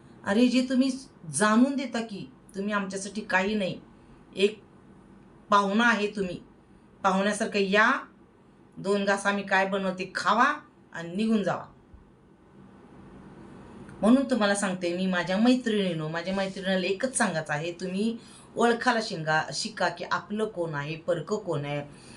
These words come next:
आपण एखाद्याच्या कार्यक्रमाला चाललो, आपण सोबत घेऊन चाललो कोणाला, त्यांचं काय मत असतंय, है की नाही? आपल्याला अगोदर म्हणतात, "नाही, नाही, आम्हाला नाही जमत, जाणार नाही," आणि आपल्या अगोदर जाऊन पोचतेत,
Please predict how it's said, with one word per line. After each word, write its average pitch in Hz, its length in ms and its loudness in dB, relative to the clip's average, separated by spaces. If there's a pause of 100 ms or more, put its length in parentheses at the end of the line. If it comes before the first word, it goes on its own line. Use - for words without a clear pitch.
(220)
आपण 214 420 2 (120)
एखाद्याच्या 185 520 -2
कार्यक्रमाला 180 640 0
चाललो, 160 360 -4
आपण 170 320 -2
सोबत 185 320 0
घेऊन 175 300 -2
चाललो 196 280 2
कोणाला, 156 600 -2 (760)
त्यांचं 208 280 2
काय 208 280 2
मत 196 300 -2
असतंय, 156 480 -6 (680)
है 254 80 4
की 254 80 4
नाही? 208 160 0
आपल्याला 185 340 4
अगोदर 190 220 0
म्हणतात, 190 320 -2
"नाही, 214 160 -2
नाही, 208 160 -2
आम्हाला 190 300 -2
नाही 196 180 -2
जमत, 180 320 -2
जाणार 175 300 0
नाही," 170 200 -8 (240)
आणि 208 140 2
आपल्या 220 280 2
अगोदर 220 300 0
जाऊन 220 260 -2
पोचतेत, 208 360 -8